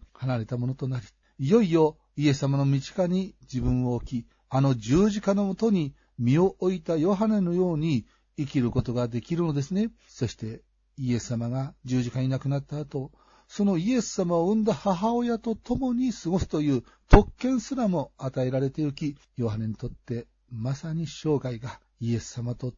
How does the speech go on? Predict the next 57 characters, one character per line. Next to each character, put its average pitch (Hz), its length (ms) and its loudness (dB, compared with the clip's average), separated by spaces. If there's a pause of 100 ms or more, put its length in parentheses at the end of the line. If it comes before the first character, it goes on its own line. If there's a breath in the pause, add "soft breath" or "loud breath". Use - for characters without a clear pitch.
共 196 260 -2
に、 135 160 -4 (140)
イ 117 200 2
エ 147 60 6
ス 143 140 -6
様 147 220 0
の 151 100 0
御 151 100 0
そ 208 160 -4
ば 202 140 -4
に 208 100 -4
あ 220 140 -4
る、 196 200 2 (160)
こ 233 140 0
の 247 120 2
感 185 260 0
覚 202 260 -2
を 202 60 2
持 202 100 2
っ 196 60 -2
て 165 140 -4
生 156 60 -2
き 185 120 -6
ら 196 100 2
れ 185 100 2
る 135 220 0 (140)
人 117 200 0
生 113 200 -6
と 120 160 -4
な 123 120 -2
っ 123 40 -6
て - 160 -10
い 110 40 -4
っ - 20 -6
た - 180 -8
わ 120 80 -6
け 117 100 -10
で 113 80 -12
す - 160 -18
ね。 220 140 -4 (100)
私 117 320 -4
た 110 60 -8
ち 120 140 -8
も 120 120 -2
同 139 140 -4
じ 143 80 -8
で 160 120 -12
す。 - 160 -18 (160)
イ 131 160 2
エ 135 60 6
ス - 120 -6
様 135 240 -2
の 135 200 -2 (200)
御 147 160 4
そ 185 180 2
ば 185 160 -2
に 180 160 -6